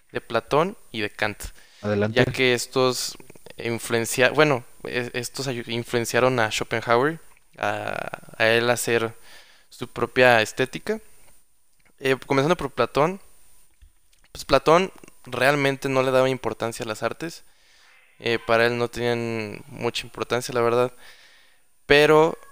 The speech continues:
Speaker 1: este, a su vez, él de alguna manera hacía estética, hacer, este, <clears throat> hacía,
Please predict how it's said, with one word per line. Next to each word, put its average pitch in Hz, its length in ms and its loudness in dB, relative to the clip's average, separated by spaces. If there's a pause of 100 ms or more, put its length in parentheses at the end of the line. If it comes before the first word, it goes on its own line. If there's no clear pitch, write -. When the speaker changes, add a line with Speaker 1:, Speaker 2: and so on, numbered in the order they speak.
Speaker 1:
este, 113 1040 -4 (380)
a 110 100 -12
su 120 180 -8
vez, 120 280 -4
él 127 360 -6 (260)
de 120 120 -10
alguna 117 260 -4
manera 113 380 -2
hacía 113 300 -6
estética, 117 600 -4 (260)
hacer, 113 380 -6
este, 113 540 -8 (640)
<clears throat> - 960 -4
hacía, 135 760 6